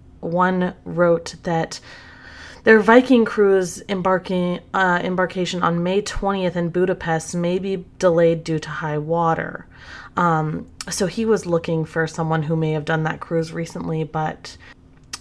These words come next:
so as far as water levels go, you can always keep up to date with the most recent information over on Avid Cruiser,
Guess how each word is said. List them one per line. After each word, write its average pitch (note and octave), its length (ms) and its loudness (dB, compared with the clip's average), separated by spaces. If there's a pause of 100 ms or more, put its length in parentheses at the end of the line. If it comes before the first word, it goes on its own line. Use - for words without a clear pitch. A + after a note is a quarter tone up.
so G3 240 6
as G3+ 180 0
far C#4+ 160 4
as C4 100 4
water F3+ 280 4
levels E3 300 2
go, E3 220 2
you E3 160 -2
can C4+ 160 2
always B3+ 260 4
keep - 260 -8
up D#3 180 -4
to E3 100 -8
date D#3 320 -6
with E3 200 -6
the E3 100 -6
most D#3+ 300 -2
recent E3+ 360 -8
information G3+ 800 -4 (460)
over E3+ 300 0
on D#3+ 240 0
Avid D#3+ 320 -6
Cruiser, F3 720 -4